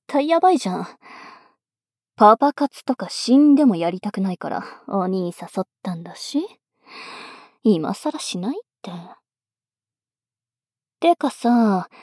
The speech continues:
いっつも私がパパ活しないか心配してるけど、お兄こそ大丈夫？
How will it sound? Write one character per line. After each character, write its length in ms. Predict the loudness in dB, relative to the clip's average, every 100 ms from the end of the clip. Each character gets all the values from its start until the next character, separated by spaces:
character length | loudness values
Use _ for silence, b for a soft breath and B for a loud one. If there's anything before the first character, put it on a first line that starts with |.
| b b b
い 120 | -2
っ 20 | -2
つ 120 | 2
も 100 | 4
私 320 | 4 2 0 0
が 100 | -2
パ 120 | 0
パ 140 | 0
活 220 | 0 -4
し 140 | 0 4
な 120 | 4
い 60 | 2
か 80 |
心 320 | -2 0 2 4
配 220 | 2 0
し 60 |
て 120 | 2 2
る 80 |
け 120 | 2 -2
ど、 260 | -2 -4 -6 _ _ _ _
お 180 | 6 6
兄 240 | 8 4 2
こ 100 | 0
そ 160 | 0
大 260 | 4 6 6
丈 240 | 2 0
夫？ 500 | -2 -6 -4 -2 -2